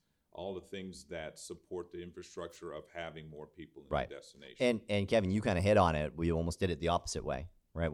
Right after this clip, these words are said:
Speaker 2: So we, we brought more people in, um, and then as a result, you know, we're creating that demand,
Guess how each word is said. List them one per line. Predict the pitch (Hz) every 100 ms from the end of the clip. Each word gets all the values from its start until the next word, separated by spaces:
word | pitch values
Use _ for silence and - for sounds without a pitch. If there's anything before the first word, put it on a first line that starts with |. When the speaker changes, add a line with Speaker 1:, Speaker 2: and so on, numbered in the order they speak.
| 87
Speaker 2:
So | 87
we, | 85 82
we | 82 87
brought | 73 92 95
more | 92 87
people | 87 117 95 78
in, | 65 69 78 _ _ _ _ _ _ -
um, | 80 78 73 73 71 69
and | 87 82 78
then | 76 76
as | 76 87
a | 85
result, | 78 82 104 95 80 - - - _ -
you |
know, | 87
we're | 80
creating | 80 98 101 92 92
that | 82 -
demand, | 85 90 80 69